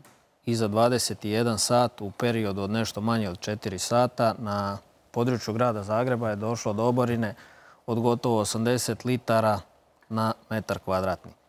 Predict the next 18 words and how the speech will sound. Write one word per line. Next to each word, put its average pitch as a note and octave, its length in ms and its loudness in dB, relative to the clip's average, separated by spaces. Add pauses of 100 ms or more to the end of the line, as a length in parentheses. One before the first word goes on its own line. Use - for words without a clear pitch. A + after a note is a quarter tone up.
(680)
Računajući C3+ 680 2
slivnu C#3+ 440 4
površinu G#2+ 580 0
koja A2 340 0
počinje A#2+ 640 -2 (180)
od G#2+ 200 -4
vrhova A#2 560 2 (120)
Medvednice A#2 600 0
na G2+ 100 -2
sjeveru B2+ 500 2
pa G#2 240 0
sve B2 340 0
do A2+ 320 0
Save A#2 480 2
na G2+ 140 -6
samom A2+ 420 -4
jugu A2+ 300 -4
gdje G2 340 -8